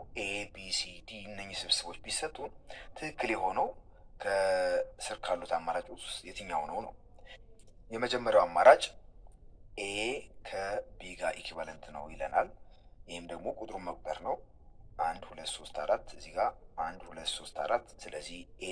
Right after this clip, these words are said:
ትክክል ነው። ሁለተኛው አማራጭ ቢ ኤን ከሲ ጋር ነው እያነጻጸረ ያለው። ሲ ላይ አንድ፣ ሁለት፣ ሶስት፣ አራት፣ ቀደም ሲል ኤ አራት መሆኑን እናውቃለን።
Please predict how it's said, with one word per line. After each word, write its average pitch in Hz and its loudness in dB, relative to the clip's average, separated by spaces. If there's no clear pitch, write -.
ትክክል - -10
ነው። 131 0
ሁለተኛው 104 0
አማራጭ 85 0
ቢ - -12
ኤን 107 2
ከሲ 107 0
ጋር 87 4
ነው 85 -4
እያነጻጸረ 85 -4
ያለው። 127 -2
ሲ - -2
ላይ 101 8
አንድ፣ 87 2
ሁለት፣ - -8
ሶስት፣ - -6
አራት፣ 104 6
ቀደም 85 -2
ሲል 95 -8
ኤ 87 -4
አራት 82 2
መሆኑን 80 -10
እናውቃለን። - -6